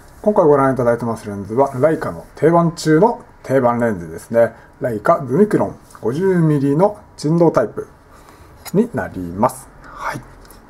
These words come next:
ズミクロンの、えー、五十ミリですね。えー、F値が二、シリアルが一三七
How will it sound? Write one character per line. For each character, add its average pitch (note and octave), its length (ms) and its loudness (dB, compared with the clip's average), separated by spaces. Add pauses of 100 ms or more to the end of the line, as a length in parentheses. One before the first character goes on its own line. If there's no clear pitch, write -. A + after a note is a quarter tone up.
ズ A2 60 -6
ミ A2 140 0
ク F#2+ 100 -4
ロ F2 100 -8
ン G2+ 60 -4
の、 F3+ 200 2
え - 20 -8
ー、 G2 160 -4
五 G2 100 -4
十 G2 160 -2
ミ B2 220 4
リ F#3+ 60 -4 (600)
で - 80 -14
す - 160 -8
ね。 B2+ 200 2 (340)
え C3+ 40 -4
ー、 G#2+ 260 2
F G#2 100 -6
値 - 160 -4
が G3 120 0
二、 C#3+ 240 2 (220)
シ G3 120 -4
リ E3+ 100 4
ア D3+ 40 6
ル D#3 100 2
が F3+ 200 0 (400)
一 C#3+ 220 -6
三 A#2 480 0
七 A#2+ 280 0